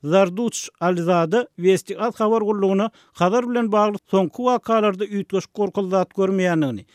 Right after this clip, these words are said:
iki döwletiň ýolbaşçylary umumy dil tapşar diýip pikir edýändigini, bu meselede uruş gowa bolmajagyny aýdypdyr. Türkmenistan iki müň birinji we iki müň dokuzunji ýyllaryň tomsunda hem Azerbaýjany Hazar meselesi boýunça halkara suwduna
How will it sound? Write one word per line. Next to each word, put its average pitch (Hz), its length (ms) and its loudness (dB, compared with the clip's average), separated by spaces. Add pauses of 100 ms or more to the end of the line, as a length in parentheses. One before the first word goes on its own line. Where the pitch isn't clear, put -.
(160)
iki 190 160 -4
döwletiň 233 480 0
ýolbaşçylary 196 720 0
umumy 185 380 -2
dil 220 180 -10
tapşar 214 420 -4
diýip 196 160 -2 (260)
pikir 185 200 -2 (100)
edýändigini, 165 540 0 (220)
bu 233 60 0
meselede 214 480 2 (100)
uruş 226 220 -4
gowa 190 420 0
bolmajagyny 180 600 0
aýdypdyr. 143 320 -8 (500)
Türkmenistan 202 640 0
iki - 240 -6
müň 233 220 2
birinji 190 340 0
we 233 100 6 (140)
iki 240 120 -4
müň 233 240 0
dokuzunji 180 500 2
ýyllaryň 226 300 0
tomsunda 196 500 0
hem 185 180 0 (260)
Azerbaýjany 185 880 2
Hazar 190 300 0
meselesi 214 440 -2
boýunça 190 420 0 (260)
halkara 180 580 0
suwduna 196 440 -2